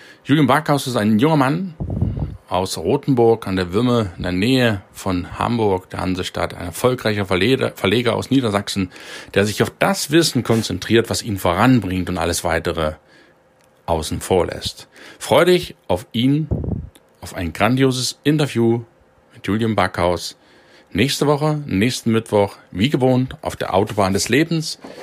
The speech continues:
Wenn du Fragen hast, schau auf der Website vorbei, gunnar brehme punkt de, schreib mir eine Mail, leite diesen Podcast weiter an jemanden, der dir wichtig ist. Mir sind vor allen Dingen wichtig die jungen Menschen, die gerade am Anfang stehen, die Schule,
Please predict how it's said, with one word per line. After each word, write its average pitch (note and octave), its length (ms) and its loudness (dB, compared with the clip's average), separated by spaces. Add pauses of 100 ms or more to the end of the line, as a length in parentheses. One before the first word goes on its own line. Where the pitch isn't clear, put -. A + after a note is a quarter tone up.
(180)
Wenn A2+ 140 2
du A#2 60 2
Fragen C3+ 480 2
hast, B2 300 -2
schau - 140 -2
auf G#2+ 100 -2
der F#2+ 140 -2
Website A#2+ 420 0
vorbei, F#2+ 360 0
gunnar A#2 280 2
brehme B2 300 2
punkt - 20 -4
de, F#2+ 380 -2
schreib B2 400 -2
mir E3 80 0
eine D#3+ 100 2
Mail, A#2+ 400 2 (540)
leite F#2+ 280 2
diesen G2+ 260 -2
Podcast - 840 0
weiter F2 460 -2 (260)
an E2+ 140 -6
jemanden, E2+ 320 -2
der F2+ 160 0
dir G#2 140 2
wichtig A2 320 -4
ist. - 200 -4 (960)
Mir A#2 240 2
sind D3 180 4
vor B2+ 140 2
allen B2+ 180 4
Dingen B2 160 4
wichtig A2 300 -2
die F#2 140 -2
jungen B2+ 200 4
Menschen, A2 520 -2 (580)
die F2 80 -14
gerade A#2 240 4
am D3+ 120 0
Anfang F2+ 440 -2
stehen, D#2+ 380 -12 (180)
die - 60 -20
Schule, B2 480 0